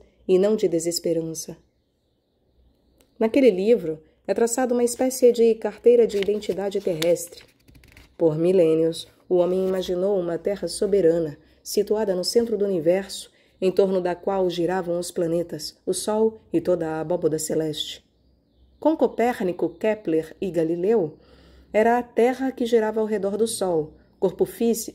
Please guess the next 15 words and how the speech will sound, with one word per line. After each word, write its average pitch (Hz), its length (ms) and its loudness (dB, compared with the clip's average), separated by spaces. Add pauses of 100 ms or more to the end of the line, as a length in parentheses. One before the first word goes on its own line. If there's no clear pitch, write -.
(240)
fixo 226 540 -2
do 151 160 -4
sistema. 160 640 -2 (1120)
A 165 160 2
era 175 240 6
de 165 140 0
Newton 190 460 0
assistiu 190 460 0
ao 185 100 2
triunfo 202 440 -2
da 185 120 -2
concepção 196 640 -4
do 170 80 -2
espaço 185 400 -6
infinito, 165 600 -6